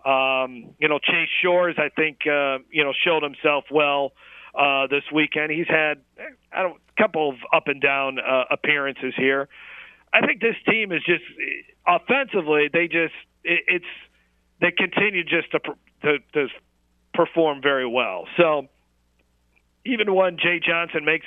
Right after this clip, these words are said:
some changes to the lineup, whoever he inserts there, they, they seem to respond to it. So lineup-wise, uh, defensively, they continue to play very well. I think it's just continuing to make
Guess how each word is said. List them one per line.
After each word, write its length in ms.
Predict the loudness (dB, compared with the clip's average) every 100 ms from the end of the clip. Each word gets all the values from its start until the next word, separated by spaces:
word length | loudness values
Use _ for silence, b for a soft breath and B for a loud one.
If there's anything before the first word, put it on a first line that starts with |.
| -8
some 140 | -8 -2
changes 440 | -2 -2 -2 -4 0
to 80 | 0
the 60 |
lineup, 420 | 2 2 0 -2
whoever 400 | 0 2 2 2
he 180 | 0 0
inserts 460 | -2 -2 0 0 0
there, 200 | 0 2
they, 180 | 2 -2 -6 B B B 2
they 160 | 2 4
seem 260 | 0 0 -2
to 280 | 2 2 0 -2
respond 680 | -2 -2 0 2 2 -2 0
to 160 | 2
it. 160 | 4 0 B B B B B B
So 140 | 2 4
lineup-wise, 920 | 4 2 0 0 2 2 0 -2 -4 -10 -2
uh, 160 | 0 0
defensively, 720 | -4 2 2 2 -4 0 2
they 100 | 2
continue 460 | -2 -4 0 0 0
to 80 | -2
play 300 | 2 2 2
very 260 | 2 2 2
well. 460 | 2 2 0 -2 _ b b b b -10
I 80 | -4
think 180 | -2
it's 180 | -2 0
just 220 | -2 0
continuing 600 | -2 -2 0 0 0 -2 -2
to 100 | 0
make 200 | 0